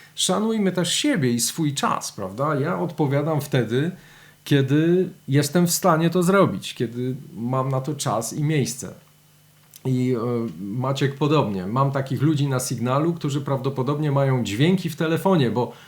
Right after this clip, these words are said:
odpisują lub nagrywają się w ciągu trzech minut od mojego zainicjowanego kontaktu.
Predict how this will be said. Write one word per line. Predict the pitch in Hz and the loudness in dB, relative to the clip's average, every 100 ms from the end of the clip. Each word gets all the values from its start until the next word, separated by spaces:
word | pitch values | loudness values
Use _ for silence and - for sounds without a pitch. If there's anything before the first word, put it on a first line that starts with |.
| - | -4
odpisują | 123 - 143 - 180 185 175 | -4 -2 -2 0 2 2 2
lub | 151 | 2
nagrywają | 135 139 139 143 160 170 | 2 2 2 2 2 2
się | 160 160 | 0 -2
w | |
ciągu | - 160 143 | -4 -4 -2
trzech | 139 202 196 | -2 -2 0
minut | 160 185 180 170 | 2 2 2 0
od | 147 | -2
mojego | 143 139 151 147 147 | 0 0 0 0 0
zainicjowanego | 127 143 143 139 131 143 123 127 127 127 | 0 0 0 0 0 -2 -2 -2 -2 -2
kontaktu. | 131 123 87 - | -2 -2 -6 -8